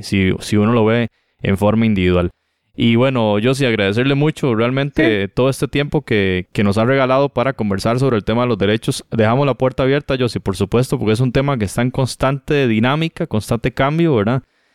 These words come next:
Speaker 1: Porque, por ejemplo, ahora en el tema de E S P N,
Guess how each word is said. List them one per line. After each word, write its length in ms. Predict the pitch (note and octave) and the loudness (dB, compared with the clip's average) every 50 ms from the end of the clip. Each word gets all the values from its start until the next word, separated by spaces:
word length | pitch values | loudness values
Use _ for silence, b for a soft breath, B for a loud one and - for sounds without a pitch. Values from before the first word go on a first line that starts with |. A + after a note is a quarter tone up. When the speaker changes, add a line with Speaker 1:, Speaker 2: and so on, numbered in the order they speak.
| _ _ _ _ _ - | _ _ _ _ _ -2
Speaker 1:
Porque, 260 | A#2+ A2+ A2 - A#2 | -2 -2 0 0 0
por 160 | F#2 A2+ A2 | 0 2 2
ejemplo, 380 | A2 A2 A2+ A#2+ B2 C#3 C#3+ C#3 | 2 2 2 0 0 0 2 2
ahora 240 | C#3+ D3 D3 D#3 D3+ | 4 2 2 2 0
en 60 | D3 | -2
el 100 | C3 A#2+ | -6 -4
tema 260 | - D3+ D3 B2+ A2 | -4 -4 -2 0 0
de 140 | G#2+ G#2 A2+ | 0 2 2
E 20 | |
S 160 | C3 - - | 0 0 -2
P 240 | - - C3 C3+ D3 | -2 0 2 2 2
N, 200 | D#3+ E3 F3 - | 0 -2 -4 -6